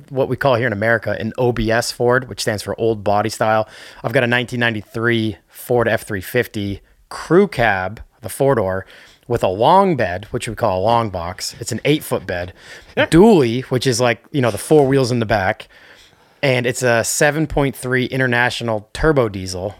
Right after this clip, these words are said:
Speaker 1: with a manual gearbox behind it, which is a truck that I've wanted since I was a kid.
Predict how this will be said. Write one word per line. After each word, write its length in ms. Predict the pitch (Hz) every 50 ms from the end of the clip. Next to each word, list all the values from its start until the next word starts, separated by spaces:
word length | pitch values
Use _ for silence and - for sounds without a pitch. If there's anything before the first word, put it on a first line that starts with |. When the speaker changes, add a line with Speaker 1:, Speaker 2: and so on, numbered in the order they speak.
| _ _ _ _ _ _ _
Speaker 1:
with 200 | _ 131 120 120
a 60 | 120 104
manual 360 | 117 139 156 165 156 131 110
gearbox 440 | 101 117 104 92 98 98 95 - -
behind 340 | 104 92 92 101 95 90
it, 120 | 92 92 -
which 320 | 117 123 117 - - - - -
is 180 | 175 165 135
a 60 | 147 131
truck 380 | - - - 196 202 202 -
that 100 | 156 135 127
I've 120 | 123 117
wanted 260 | 113 113 131 131 120 -
since 160 | 117 104 -
I 80 | 123
was 120 | 110 101 92
a 40 | 90
kid. 320 | - - 110 98 92